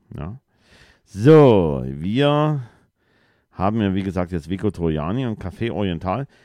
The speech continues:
Ich hab das früher nie so richtig auf dem Schirm gehabt. Mir ist es dann nur wieder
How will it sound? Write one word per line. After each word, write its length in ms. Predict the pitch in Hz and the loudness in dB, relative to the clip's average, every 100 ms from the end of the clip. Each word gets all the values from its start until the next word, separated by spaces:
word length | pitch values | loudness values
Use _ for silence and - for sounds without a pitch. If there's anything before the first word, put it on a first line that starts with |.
| - _ _ _ | -20 _ _ _
Ich 180 | - - | -20 -16
hab 140 | 85 - | -14 -10
das 300 | 143 - - | -10 -10 -14
früher 320 | - 127 151 | -4 -2 -2
nie 200 | 139 147 | -6 -6
so 140 | 135 | -6
richtig 320 | 127 139 - - | -6 -6 -10 -10
auf 80 | |
dem 120 | 110 82 | -10 -8
Schirm 280 | 113 135 | -6 -6
gehabt. 320 | 139 101 107 101 | -6 -6 -8 -6
Mir 140 | 98 | -6
ist 160 | - 123 | -6 -10
es 100 | - | -8
dann 200 | 117 117 | -6 -4
nur 180 | 110 | -4
wieder 360 | 104 113 127 | -4 -4 -4